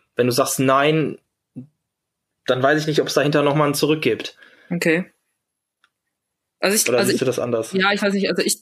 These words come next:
Speaker 2: glaube eigentlich schon, dass es dahinter, also dass ich glaube, dass man dazu kommen kann. Weil, also
Speaker 1: Und wie
Speaker 2: erstmal,
Speaker 1: kommst
Speaker 2: weil
Speaker 1: du
Speaker 2: ich ja,
Speaker 1: darauf? Wie kommst du
Speaker 2: weil ich
Speaker 1: darauf?
Speaker 2: ja, also erstmal, weil ich ja einmal glaube, dass halt Gott nie derjenige ist, der Nein sagt. Das heißt, wenn ich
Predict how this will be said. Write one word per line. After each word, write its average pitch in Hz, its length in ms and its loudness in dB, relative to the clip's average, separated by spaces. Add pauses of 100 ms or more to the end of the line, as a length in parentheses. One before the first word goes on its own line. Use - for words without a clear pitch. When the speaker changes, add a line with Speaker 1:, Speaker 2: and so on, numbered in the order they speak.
(220)
Speaker 2:
glaube 175 340 0
eigentlich 160 240 -2
schon, 165 240 0
dass 139 140 -2
es 143 100 -2
dahinter, 139 640 -4
also 160 160 -2
dass 160 180 0
ich - 60 -10
glaube, 185 320 0
dass 175 260 0 (880)
man 175 180 0
dazu 170 260 0
kommen 180 420 -2
kann. 135 520 -4 (420)
Weil, 170 140 2
also 170 120 2
Speaker 1:
Und - 40 0
wie - 40 2
Speaker 2:
erstmal, 160 220 2
Speaker 1:
kommst 156 180 2
Speaker 2:
weil 165 60 0
Speaker 1:
du 151 60 2
Speaker 2:
ich 147 60 2
ja, 151 80 2
Speaker 1:
darauf? 190 260 0
Wie 131 100 -4
kommst 151 200 0
du 156 40 2
Speaker 2:
weil 143 80 2
ich 139 60 2
Speaker 1:
darauf? 160 200 2 (100)
Speaker 2:
ja, - 160 -12 (280)
also 170 140 2
erstmal, 170 320 0
weil 160 100 2
ich 156 60 -4
ja 156 80 0
einmal 147 240 0
glaube, 143 220 -2
dass 143 160 -2
halt 139 160 -4
Gott 185 200 -2
nie 214 140 2
derjenige 185 440 0
ist, 185 160 -2
der 180 80 0
Nein 175 260 0
sagt. 180 280 0
Das - 100 0
heißt, 151 360 -2
wenn 160 160 0
ich 165 200 -4